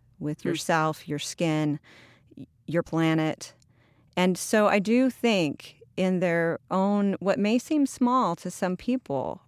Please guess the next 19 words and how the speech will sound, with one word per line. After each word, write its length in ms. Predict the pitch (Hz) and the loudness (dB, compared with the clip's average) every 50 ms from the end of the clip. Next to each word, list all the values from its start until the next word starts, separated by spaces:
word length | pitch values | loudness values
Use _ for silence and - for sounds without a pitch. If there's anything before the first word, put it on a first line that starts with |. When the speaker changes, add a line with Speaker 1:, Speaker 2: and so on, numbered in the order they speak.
| _ - | _ 0
Speaker 1:
but 260 | 180 170 165 - - - _ _ _ _ _ _ _ _ _ _ _ _ _ - - | 0 2 2 0 -2 -6 _ _ _ _ _ _ _ _ _ _ _ _ _ -8 -2
really 300 | 202 285 349 370 370 339 | 0 0 0 2 2 2
not 400 | 262 254 262 277 320 320 - - | 2 2 2 2 0 0 -2 -6
small, 480 | - - 165 160 143 127 110 - - _ _ _ _ _ _ - | -8 -4 -4 -2 -2 -4 -6 -8 -12 _ _ _ _ _ _ -8
not 300 | 185 190 202 214 - - | -4 -2 -2 -2 -2 -4
small 340 | - - 220 202 208 208 202 | -4 -2 0 0 0 0 -2
when 140 | 196 185 180 | -2 0 -2
you 120 | 175 170 | -2 -4
consider 720 | - - - 165 - - 196 185 180 175 170 170 165 - - - - | -4 -6 -8 -8 -6 -2 0 0 2 2 2 0 0 -2 -6 -8 -4
the 80 | 180 175 | -2 0
messages 680 | 175 180 202 220 247 240 - 262 208 185 180 165 147 - | 0 2 2 2 0 0 0 -2 0 0 -2 -4 -4 -4
that 260 | 170 151 - - - | -4 -4 -4 -4 -6
bombarded 960 | - 165 165 160 160 - - 175 180 185 196 208 202 185 160 156 147 143 - _ _ _ _ _ _ _ _ - - | -6 -4 -4 -4 -6 -4 -4 -2 0 2 2 2 2 2 0 -2 -2 -6 -8 _ _ _ _ _ _ _ _ -6 -4
Americans 920 | 175 175 175 170 180 180 170 - 165 156 156 151 151 151 - - - _ _ _ _ _ _ _ _ | -2 0 2 2 0 0 -2 -2 -4 -2 -2 -2 -4 -6 -8 -10 -18 _ _ _ _ _ _ _ _
for 340 | _ - - 214 214 214 208 | _ -6 -2 2 2 4 4
a 160 | - 196 214 | 4 2 0
good 360 | 185 170 - 220 262 294 254 | 0 0 -2 0 0 0 0
fifty 380 | - - - 233 220 - - 220 | -2 -2 -2 -2 -2 -2 -2 -2
years 640 | 185 160 170 170 170 156 127 - - - - - | -2 0 0 0 0 -2 -2 -4 -8 -12 -18 -20